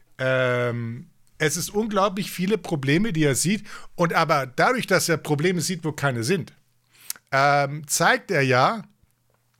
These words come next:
dass er ein ziemlich problemgeladener Mensch ist, der sehr, sehr vielen Verschwörungstheorien an-, anhängt, der,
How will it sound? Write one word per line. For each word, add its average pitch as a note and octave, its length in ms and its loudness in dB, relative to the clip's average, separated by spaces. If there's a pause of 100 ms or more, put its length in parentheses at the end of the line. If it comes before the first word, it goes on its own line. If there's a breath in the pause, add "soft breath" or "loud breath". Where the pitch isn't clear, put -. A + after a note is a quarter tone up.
(280)
dass D3 260 0
er F3+ 140 0
ein D#3 100 0
ziemlich F3+ 340 -2
problemgeladener D#3+ 920 0
Mensch F#3+ 300 -2
ist, F#3+ 280 -4
der D3+ 120 0
sehr, D3+ 300 0
sehr F3+ 200 0
vielen D#3+ 600 0 (180 soft breath)
Verschwörungstheorien D3+ 840 -4
an-, C#3+ 180 -2
anhängt, C3+ 560 -2
der, B2+ 220 0